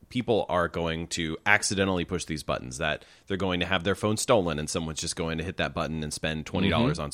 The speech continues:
Speaker 1: on Smurf berries.
Speaker 2: We, we, we hope that happens, you
Speaker 1: Yeah,
Speaker 2: know?
Speaker 1: abs-, absolutely. And, and so this phenomenon, it's, it's fractal. Like,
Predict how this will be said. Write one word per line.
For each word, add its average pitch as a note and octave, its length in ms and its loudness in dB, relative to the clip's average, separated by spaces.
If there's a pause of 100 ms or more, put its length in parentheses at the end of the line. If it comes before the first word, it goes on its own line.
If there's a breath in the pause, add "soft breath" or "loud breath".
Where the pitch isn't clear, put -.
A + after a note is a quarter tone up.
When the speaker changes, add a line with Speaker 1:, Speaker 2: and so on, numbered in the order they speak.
Speaker 1:
on E2+ 80 -2
Smurf - 60 -14
berries. C#2 260 -2
Speaker 2:
We, B2+ 80 8
we, A#2+ 280 4 (180)
we G#2 100 2
hope A#2+ 200 4
that F2 120 -2
happens, - 460 -8
you A2 60 6
Speaker 1:
Yeah, G2 80 4
Speaker 2:
know? F#2 40 4
Speaker 1:
abs-, A#2 220 4 (100)
absolutely. G#2+ 560 2
And, F#2+ 300 -2
and G#2+ 160 -2
so A2 180 2
this A#2+ 160 2
phenomenon, B2 540 4
it's, - 200 -4
it's F2 160 -4
fractal. - 640 2 (120)
Like, E2+ 360 0